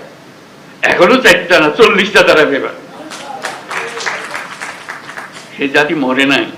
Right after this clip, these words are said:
দুর্বল হয় নাই, সবল আছে। অগাস্টের পাঁচ তারিখে যে উত্তেজনা এবং যেই শক্তি নিয়ে, যেই ঐক্যবদ্ধভাবে আমরা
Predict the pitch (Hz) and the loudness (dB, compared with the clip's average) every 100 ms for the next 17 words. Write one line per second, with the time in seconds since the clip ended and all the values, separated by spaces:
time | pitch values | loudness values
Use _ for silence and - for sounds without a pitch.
0 | - - 202 190 196 214 202 185 156 139 | -18 -18 -6 -2 4 4 6 6 4 0
1 | - - - - - - - - - 190 | -6 -14 -20 -20 -20 -20 -20 -20 -16 -16
2 | - - 202 208 175 - - - - - | -14 -2 4 6 6 4 -2 -12 -18 -20
3 | - - - - - - - 127 131 170 | -20 -20 -20 -20 -20 -20 -8 -2 2 2
4 | 175 190 175 - 147 147 - 170 170 175 | 2 0 -2 0 0 0 2 4 4 2
5 | 202 175 165 175 180 - - - - 156 | 0 4 4 4 2 -6 -16 -20 -10 -8
6 | - - 165 170 165 175 175 160 156 170 | -8 2 4 6 4 4 4 4 4 4
7 | 160 147 165 170 - 165 - - 175 160 | 2 2 4 2 0 -2 -2 -2 0 2
8 | 160 175 170 143 156 160 165 - - - | 4 4 2 0 0 0 -2 -10 -20 -20
9 | - - - 156 147 - 165 170 170 190 | -20 -20 -6 -4 -4 2 4 4 2 2
10 | 170 170 170 180 143 139 123 - | 2 2 4 4 4 2 0 -2